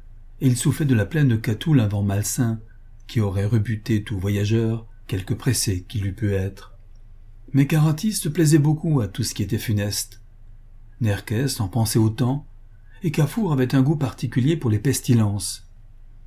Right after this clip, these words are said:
Au matin, cette gentille caravane, guidée par les deux bûcherons,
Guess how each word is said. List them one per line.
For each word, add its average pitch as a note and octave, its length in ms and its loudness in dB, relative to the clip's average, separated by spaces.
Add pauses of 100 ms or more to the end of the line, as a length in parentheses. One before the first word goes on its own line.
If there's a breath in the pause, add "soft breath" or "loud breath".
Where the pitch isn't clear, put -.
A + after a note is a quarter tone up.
(280)
Au C3+ 80 0
matin, G2+ 440 0
cette A2+ 220 -2
gentille G#2+ 300 -2
caravane, F#2+ 640 -2 (240 loud breath)
guidée A2 360 0
par G2+ 220 -4
les G2 100 -4
deux F#2+ 160 -4
bûcherons, A2+ 540 -2